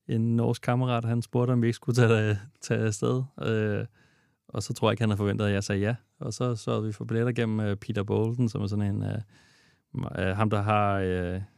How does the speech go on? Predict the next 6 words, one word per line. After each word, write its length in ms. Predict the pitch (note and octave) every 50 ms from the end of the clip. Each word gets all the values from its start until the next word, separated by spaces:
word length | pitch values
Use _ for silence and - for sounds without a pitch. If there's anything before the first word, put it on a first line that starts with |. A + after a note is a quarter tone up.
| _ - -
øh, 440 | - - - - - - - - - - - -
er 40 | G#2
det 200 | G#2+ G2+ G2+ G2+
One 640 | A2+ A2+ A2 A2 G#2+ G#2+ A2 A#2 A#2 A2+ A2+ A2+ A2+
Love, 280 | A2+ A#2 A#2 A#2+ A#2+ A#2+ - - - -
øh, 600 | A2+ G#2+ G#2+ G#2+ G#2 G#2 G#2 G2+ G2+ G2 G2 G#2